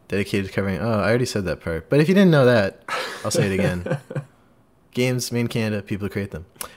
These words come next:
Speaker 1: My name's Steven, spelled with a P H and an A. I'm one of the main people behind Canadian Game Devs dot com. Joining me, of course, is the other main dude, Steven, spelled with a P H and an E, for the purposes of this podcast, referred to as Steve, so as not to confuse you too much. How you doing, Steve?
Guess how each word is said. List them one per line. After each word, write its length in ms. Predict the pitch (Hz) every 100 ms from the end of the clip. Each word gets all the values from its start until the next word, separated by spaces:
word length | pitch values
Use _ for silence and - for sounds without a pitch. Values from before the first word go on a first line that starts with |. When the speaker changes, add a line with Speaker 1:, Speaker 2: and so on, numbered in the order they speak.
| -
Speaker 1:
My 100 | 135
name's 160 | 131
Steven, 440 | - 120 120 127 127
spelled 240 | - 107
with 80 | 104
a 20 |
P 120 | -
H 240 | 113 107 -
and 80 | 110
an 100 | 98
A. 260 | 95 98 104
I'm 160 | 110 123
one 80 | 180
of 60 |
the 40 | 117
main 160 | 98
people 240 | 104 92 90
behind 460 | 87 92 85 85
Canadian 320 | - 95 92
Game 80 | 90
Devs 60 | 80
dot 160 | 90 80
com. 340 | 92 82 87 _ _ _ _ _ _
Joining 180 | - 147
me, 80 | 123
of 60 |
course, 280 | - 160 127
is 120 | 110
the 140 | 113 -
other 200 | 160 135
main 220 | 117 117
dude, 320 | 117 120 95
Steven, 440 | - 131 131 98 101
spelled 200 | - 101
with 80 |
a 20 | -
P 120 | 117
H 120 | 104
and 80 | 98
an 80 | 113
E, 220 | 107 98 _ _ -
for 100 | 95
the 60 |
purposes 460 | 113 95 - 95 -
of 120 | 95
this 120 | 92
podcast, 600 | - 92 95 87 - -
referred 300 | 95 - 95
to 120 | - 87
as 320 | 90 85 - _ _
Steve, 480 | - - 110 95 101 _ - -
so 120 | 90
as 80 | 87
not 120 | 87
to 80 | -
confuse 360 | - - 110 101
you 80 |
too 120 | 90 95
much. 340 | 90 - - _ _ - - - _ - _ - _ _
How 80 | -
you 60 | 131
doing, 140 | 87 76
Steve? 300 | - 85